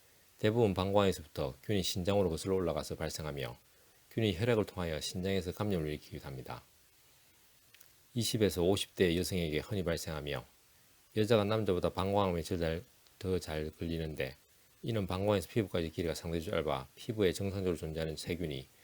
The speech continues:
더 쉽게 방광으로 들어가기 때문이라고 합니다. 급성 신우신염은 요도의 세균 오염이 원인이 될 수 있고, 방광에 기구를 넣는 시술이나 방광경 검사를 하면 발병 위험이 증가한다고 합니다.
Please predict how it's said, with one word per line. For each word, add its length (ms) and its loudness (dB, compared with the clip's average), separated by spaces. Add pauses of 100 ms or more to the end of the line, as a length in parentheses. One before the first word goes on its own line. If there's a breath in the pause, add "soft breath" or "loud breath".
(220 loud breath)
더 100 -8
쉽게 380 -4
방광으로 380 -2
들어가기 280 -2
때문이라고 480 -8
합니다. 380 -20 (1600 loud breath)
급성 340 2
신우신염은 800 2
요도의 320 6
세균 300 0
오염이 520 0
원인이 360 -2
될 140 0
수 160 -8
있고, 400 -6 (960)
방광에 460 4
기구를 340 2
넣는 260 0
시술이나 500 -6 (1600)
방광경 640 0
검사를 320 -8
하면 300 -8
발병 420 -4
위험이 220 -6
증가한다고 480 -8
합니다. 380 -14